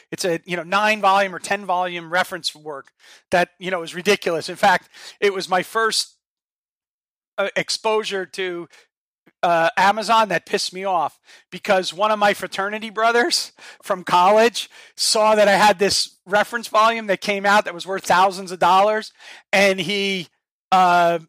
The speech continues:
signed on to Amazon to write a review and gave me one star because he said he was the first member of our, uh, of our fraternity that ever joined. His,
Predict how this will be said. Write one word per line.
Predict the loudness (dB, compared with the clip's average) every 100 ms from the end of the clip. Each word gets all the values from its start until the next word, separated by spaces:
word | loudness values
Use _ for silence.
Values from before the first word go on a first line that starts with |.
| -10
signed | -4 2 2 2 4
on | 4 4
to | 2 2
Amazon | 2 0 -2 -2
to | 0
write | 2 2
a |
review | 0 -6 -6 -4 -4 -6 -10 _ -20 -12 -6
and | -4
gave | 2 2 2
me | -6
one | -2 0 0
star | -4 -2 0 2 2 0 -8 -20 -12
because | -2 0
he | 0
said | 2 4 4
he | 2
was | -2 -4 -4
the | -8 -10
first | -2 -2 -2 -4
member | -2 -2 -2 -8 -8 -10 _ _ _ _ _ _ -4
of | 0 0 -2 -2
our, | 0 2 2 2
uh, | 2 2 2 0
of | -4
our | -4
fraternity | -6 -8 -6 -4 -2 -2
that | -2 0
ever | 0 -2
joined. | -8 -8 -6 -6 -8 -18 _
His, | -16 -16